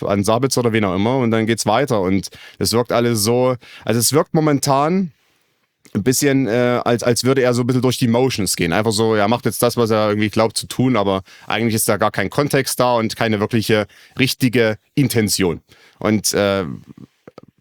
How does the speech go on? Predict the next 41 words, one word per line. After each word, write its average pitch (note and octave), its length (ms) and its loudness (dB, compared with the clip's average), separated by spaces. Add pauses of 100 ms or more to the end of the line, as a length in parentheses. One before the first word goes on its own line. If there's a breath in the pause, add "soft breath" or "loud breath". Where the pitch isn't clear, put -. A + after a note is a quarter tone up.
(140)
aktuell A2+ 340 0
sehe A#2 140 0
ich B2 80 0
da A#2+ 140 2
wenig C3 240 0
Lösung, D3+ 320 0
außer C3 280 2
man C3+ 180 2
lässt, C3+ 280 0
äh, C3 200 2
Guirassy B2+ 460 0
wieder B2+ 180 2
mehr A#2+ 160 2
mitspielen, D3 640 0
setzt B2 180 -6
ihn B2+ 100 0
mehr A#2+ 120 2
im A#2+ 60 0
Mittelfeld B2+ 340 0
ein, B2 300 2 (420 soft breath)
äh, G2 160 0
oder G2+ 400 0
lässt A2+ 180 0
ihn A2 80 0
mehr A2 100 2
zurückfallen, A#2 500 0
lässt A2 180 0
ihn G#2+ 120 0
mehr G#2+ 580 0
auch G2+ 200 0
im, G#2 160 0
am G2+ 120 0
Spiel G#2+ 240 -2
mitwirken A#2+ 500 0
und G#2+ 100 0
macht A2 180 -2
ihn A2 80 0
dadurch G#2+ 300 -2
hoffentlich A2 340 0
wieder G#2+ 180 2
glücklicher. A2+ 500 0